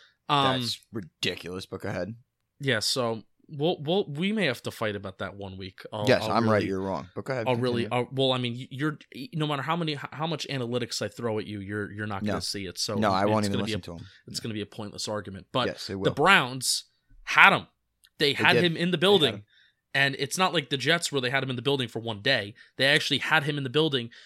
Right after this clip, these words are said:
Speaker 1: but they also had one of the greatest staffs ever. I, I'm trying to
Speaker 2: The
Speaker 1: remember who was
Speaker 2: Browns.
Speaker 1: on the, who was on the offensive side of the ball, 'cause we already know defensive side of the ball was
Speaker 2: Was
Speaker 1: Saban.
Speaker 2: Saban, yeah.
Speaker 1: Why do I feel like, was it, wh-, why do I feel like it was Holmgren?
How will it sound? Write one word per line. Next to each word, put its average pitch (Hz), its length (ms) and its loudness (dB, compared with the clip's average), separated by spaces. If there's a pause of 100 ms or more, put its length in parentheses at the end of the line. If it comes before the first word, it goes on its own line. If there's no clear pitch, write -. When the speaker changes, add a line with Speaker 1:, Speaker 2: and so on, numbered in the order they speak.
(160)
Speaker 1:
but 143 140 -6
they 143 140 2
also 151 400 -2
had 139 260 2
one 139 140 -4
of 131 40 -8
the 131 60 -4
greatest 127 580 -2
staffs - 600 -2 (540)
ever. 151 320 2 (560)
I, 143 100 0
I'm 135 240 -2
trying 185 240 0
to 180 80 -2
Speaker 2:
The 170 60 2
Speaker 1:
remember 165 220 10
who - 40 6
was 175 120 0
Speaker 2:
Browns. 147 140 0
Speaker 1:
on 139 60 0
the, 107 40 -8 (340)
who 185 100 0
was 196 140 0
on 190 80 2
the 165 180 -2
offensive 175 420 -2
side 135 140 0
of 117 80 -2
the 110 60 -4
ball, 107 160 -4
'cause 113 180 -10
we 135 140 0
already 156 180 0
know 143 240 -2
defensive 135 480 -6
side 139 140 -2
of 131 80 -2
the 120 80 -8
ball 123 200 0
was 110 140 -4
Speaker 2:
Was 92 100 0
Speaker 1:
Saban. 139 380 0
Speaker 2:
Saban, 101 400 -2
yeah. 123 140 -6 (340)
Speaker 1:
Why 139 280 0
do 185 100 2
I 190 60 2
feel 175 200 -2
like, 170 180 0 (400)
was 156 160 -2
it, 262 100 0 (220)
wh-, 170 240 -12
why 143 120 -14
do 247 100 -4
I 269 60 -4
feel 247 160 -2
like 202 40 2
it 156 40 0
was 123 100 -4
Holmgren? 113 560 -6